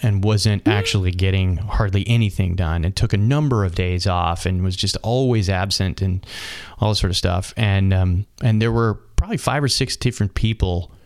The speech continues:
Speaker 1: who were not his superiors who were keeping track. And there were these side conversations. "Oh, this is going on. Look at that. Look at how many days he took off. Look at all the things he's not doing, blah, blah, blah, blah, blah." And I was thinking,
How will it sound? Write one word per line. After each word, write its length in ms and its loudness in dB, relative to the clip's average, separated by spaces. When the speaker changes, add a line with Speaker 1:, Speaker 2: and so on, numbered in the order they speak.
Speaker 1:
who 140 0
were 160 2
not 320 2
his 300 0
superiors 880 0
who 240 0
were 140 2
keeping 360 0
track. 560 -2
And 140 0
there 80 0
were 140 0
these 200 0
side 300 -2
conversations. 680 0
"Oh, 240 0
this 220 -4
is 100 -6
going 200 -4
on. 180 -2
Look 120 -2
at 40 -4
that. 260 -4
Look 120 0
at 40 2
how 60 0
many 120 0
days 220 -2
he 60 -6
took 160 -2
off. 180 -2
Look 140 0
at 60 0
all 120 0
the 60 -6
things 200 0
he's 60 0
not 220 0
doing, 260 0
blah, 160 0
blah, 100 0
blah, 120 0
blah, 100 0
blah." 280 0
And 120 2
I 40 2
was 160 2
thinking, 340 0